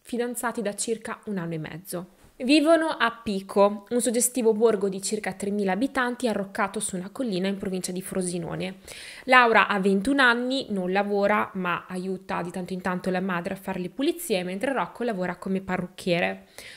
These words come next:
Sono molto giovani, appunto, e vivono la loro relazione prima frequentandosi in modo platonico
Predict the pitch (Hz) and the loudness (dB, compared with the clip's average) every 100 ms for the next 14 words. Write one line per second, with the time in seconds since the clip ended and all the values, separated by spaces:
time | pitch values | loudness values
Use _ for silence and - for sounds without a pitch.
0 | - - - 302 233 196 208 196 247 202 | -16 -4 2 2 2 0 0 6 6 6
1 | 190 190 214 202 196 233 233 208 202 196 | 0 -2 -2 -2 0 2 2 0 -2 -2
2 | 202 214 196 196 233 247 - 220 208 208 | 0 0 0 -2 -2 -2 2 4 4 2
3 | 196 - 202 185 165 180 180 175 175 208 | 0 0 0 0 -4 -10 -8 -8 -4 -2
4 | 190 185 180 165 170 - 180 190 185 165 | 0 -2 -2 -4 -6 -8 -4 -2 -2 -4
5 | - 190 190 196 170 185 190 - 247 | -4 -4 2 2 4 0 0 4 4